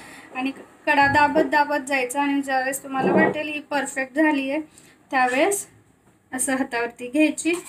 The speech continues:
आणि त्याच्यामध्ये मसाला टाकायचा आहे आणि कडा, हम्म, आणि नंतर आपल्याला त्याला मोदकाचा आकार द्यायचा आहे.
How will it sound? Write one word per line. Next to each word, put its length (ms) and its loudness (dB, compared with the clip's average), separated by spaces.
आणि 180 -8
त्याच्यामध्ये 560 -2
मसाला 460 2
टाकायचा 560 -6
आहे 120 2
आणि 280 0
कडा, 300 4
हम्म, 600 -4
आणि 180 0
नंतर 280 -2
आपल्याला 360 -2
त्याला 240 -8
मोदकाचा 600 0
आकार 300 -4
द्यायचा 440 -6
आहे. 380 -2